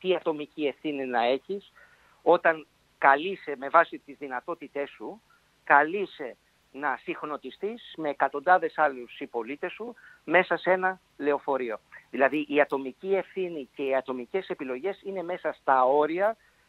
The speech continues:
των οικονομικών σου δυνατοτήτων, μέσα στα όρια των δυνατοτήτων και επιλογών τους οποίους έχει θέσει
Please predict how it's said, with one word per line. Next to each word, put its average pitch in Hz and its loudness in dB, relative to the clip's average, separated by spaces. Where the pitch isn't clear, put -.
των 143 -6
οικονομικών 131 -2
σου 147 -12
δυνατοτήτων, 127 -8
μέσα 165 -4
στα 135 2
όρια 156 4
των 131 -4
δυνατοτήτων 147 0
και 151 -6
επιλογών 135 -4
τους - -18
οποίους 196 -6
έχει 180 -8
θέσει 208 -8